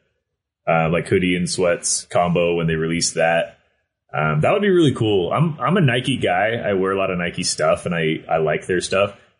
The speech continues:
but we really need some fresh ideas, and Stewie needs a signature shoe. And,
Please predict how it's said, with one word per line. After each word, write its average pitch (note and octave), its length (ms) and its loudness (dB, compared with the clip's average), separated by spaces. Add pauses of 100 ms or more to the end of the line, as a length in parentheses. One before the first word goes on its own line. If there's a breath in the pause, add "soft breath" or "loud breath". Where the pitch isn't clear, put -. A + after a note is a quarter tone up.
but G2 300 2 (720)
we B2+ 140 6
really A3+ 200 4
need F3 160 2
some G#2+ 140 0
fresh F#2+ 320 -2
ideas, F#2+ 720 -2 (180)
and G#2 220 2
Stewie G3 380 2
needs F3+ 200 2
a D#3 60 2
signature D#3 400 0
shoe. B2+ 440 -2 (640)
And, F#2 440 2